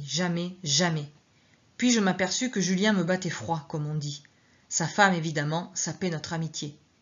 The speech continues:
Et peu à peu, il m'éloigna de chez lui, et nous avons cessé de nous voir. Je ne me suis point marié, cela ne doit plus vous étonner. Cette nouvelle de Maupassant a été publiée dans la revue Gil Blas du vingt-six janvier dix-huit cent quatre-vingt-deux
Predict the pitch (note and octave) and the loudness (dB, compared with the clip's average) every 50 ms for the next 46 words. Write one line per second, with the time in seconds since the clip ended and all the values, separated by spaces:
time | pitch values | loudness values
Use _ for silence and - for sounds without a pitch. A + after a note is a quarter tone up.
0 | _ _ _ - D#3+ D#3 - G3 G3+ F#3 F#3+ - - F3+ F#3 F3+ F#3 - - F3 | _ _ _ -4 -4 -2 0 2 2 2 2 2 0 0 0 0 -2 -4 -2 -2
1 | E3+ E3 E3 E3+ E3+ D#3+ D3+ D3+ D#3 E3+ F3+ E3 E3 D#3 - - F3+ E3 D#3 D#3+ | 0 2 2 2 2 0 0 0 0 0 0 0 0 0 0 0 0 -2 -2 -4
2 | D#3+ - - _ _ _ _ _ _ _ - F#3 F#3+ F#3 D#3+ E3+ E3 D#3 E3+ E3+ | -6 -8 -12 _ _ _ _ _ _ _ 4 6 6 8 6 6 2 0 0 -2
3 | D#3+ - D3 - F#3+ F3 E3 E3 E3 D#3+ D3 C#3+ C#3+ D3 - - _ _ _ _ | -4 -4 -4 -2 -2 -2 -2 -2 -2 -2 -4 -6 -6 -8 -12 -16 _ _ _ _
4 | _ _ _ _ _ _ _ _ - - - - _ _ _ _ _ - D#3+ F3 | _ _ _ _ _ _ _ _ -20 -20 -20 -20 _ _ _ _ _ -4 0 2
5 | F3 E3+ E3+ E3 D#3 D3+ - E3+ D3 - - F#3+ F#3 F3+ E3+ D#3 D#3 D3+ C#3+ C#3+ | 2 2 2 0 0 0 -2 -2 -2 0 2 2 4 4 2 2 0 -2 -2 -2
6 | D3+ D#3 D#3 - - _ _ - - - F#3 E3+ D#3+ E3 E3+ D#3 D3 D3 D3 - | -2 -4 -6 -10 -18 _ _ -10 -6 -2 0 2 2 2 2 0 -2 -4 -4 -4
7 | E3+ E3+ D#3 D#3 D3+ D#3 D3+ D3+ D3+ D3 D3 D#3 - - _ _ _ _ _ _ | -4 -2 -2 -2 -2 -4 -4 -4 -4 -4 -6 -6 -8 -14 _ _ _ _ _ _
8 | _ _ _ _ _ _ _ _ _ _ _ _ _ _ _ _ _ _ _ _ | _ _ _ _ _ _ _ _ _ _ _ _ _ _ _ _ _ _ _ _
9 | - - _ _ _ _ - - - G#3 G#3 G#3 A#3 B3 A#3+ A#3 A#3+ A#3 F#3+ F#3+ | -20 -20 _ _ _ _ -6 0 0 0 4 6 8 8 8 8 6 2 4 2
10 | F#3+ G3 F#3+ F#3+ F#3 F#3 - A#3+ A#3+ B3+ B3+ A#3+ G3 F#3+ F#3+ - G3 G3 G#3 F#3+ | 2 2 2 2 0 0 0 0 0 2 2 2 0 0 -2 -4 -4 -4 -2 -2
11 | F#3 G3 F#3+ G3+ A3 G#3 G3 F3+ F3 E3+ D#3+ F3+ F3+ E3 E3 E3 D#3+ F3+ A3 A3 | -2 0 0 0 2 2 0 0 0 -2 -2 -2 -2 -2 -2 -2 -2 -2 0 0
12 | F#3 D#3+ D#3+ F#3+ A#3+ A#3+ - - - - F3+ F3 E3 G3 G#3 G#3+ G#3+ - A#3 A3+ | 0 2 4 4 4 4 0 -2 -4 -4 -6 -2 0 0 0 2 2 2 2 4
13 | G3+ G#3+ G#3 G3+ F#3+ G3 G#3 G3+ F3+ F3+ F#3+ F#3 F3+ F3+ - G3+ F#3+ F#3+ E3+ - | 2 2 2 0 0 0 0 0 0 0 0 0 0 0 0 -2 -2 -2 -4 -6
14 | F3+ E3 E3 D#3+ E3 F3 G#3 A#3+ | -6 -4 -2 -2 0 0 -2 -2